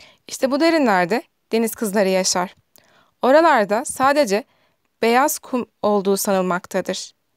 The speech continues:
Engin denizlerde ağaçlar ve çok garip bitkiler vardır. Bu bitkilerin yaprakları,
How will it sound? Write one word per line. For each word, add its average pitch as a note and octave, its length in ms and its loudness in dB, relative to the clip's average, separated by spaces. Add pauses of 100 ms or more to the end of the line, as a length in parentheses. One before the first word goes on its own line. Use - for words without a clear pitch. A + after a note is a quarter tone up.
(420)
Engin A3+ 380 0
denizlerde G#3 680 0 (400)
ağaçlar G#3 580 0 (320)
ve F#3+ 60 -2
çok D4 240 -4
garip D4+ 240 2
bitkiler B3 380 0
vardır. G#3 480 0 (560)
Bu A#3+ 100 -6
bitkilerin D#4+ 400 2
yaprakları, F3+ 720 0